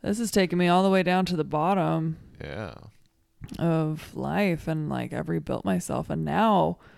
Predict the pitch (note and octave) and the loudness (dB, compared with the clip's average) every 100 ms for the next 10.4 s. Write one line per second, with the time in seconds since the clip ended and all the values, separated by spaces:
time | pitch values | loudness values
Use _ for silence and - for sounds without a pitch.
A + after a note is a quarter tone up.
0 | - - _ - F#3+ G3 F#3+ F3+ F3+ A#3 | -20 -20 _ 0 4 4 4 4 4 6
1 | D4+ C4 A3+ F#3 F#3 E3 F#3+ E3+ D#3 - | 6 4 4 2 2 4 4 4 0 -10
2 | - _ - - F3 - - F3+ D3 - | -20 _ -20 -16 -16 -6 2 4 2 0
3 | G3+ F#3+ - - C4+ - G3+ F#3+ F3+ F3 | -2 0 0 2 2 2 2 4 4 4
4 | E3+ - _ F#3+ F#3+ D#4 C#4 - A3 C4 | 2 0 _ -2 2 2 2 2 0 0
5 | - - G#3 B3+ F4 E4+ D#4 _ _ - | -2 2 4 6 4 2 -4 _ _ -20
6 | _ - _ _ - C4+ E4+ E4+ D4 - | _ -20 _ _ -4 -2 2 0 -2 -2
7 | F4 E4 - - _ _ - E2 E2+ G2 | 0 0 -2 -8 _ _ -20 -20 -16 -12
8 | B2+ F3 D4+ - A3 C4+ B3 C#4+ C4 C#4+ | 2 4 6 4 2 2 2 2 4 4
9 | C#4 A3+ B3 D#4+ E4+ E4+ - - D#4 D4 | 6 6 6 6 4 2 -4 -4 -2 0
10 | D4+ - D#4 - | -2 -2 -2 -2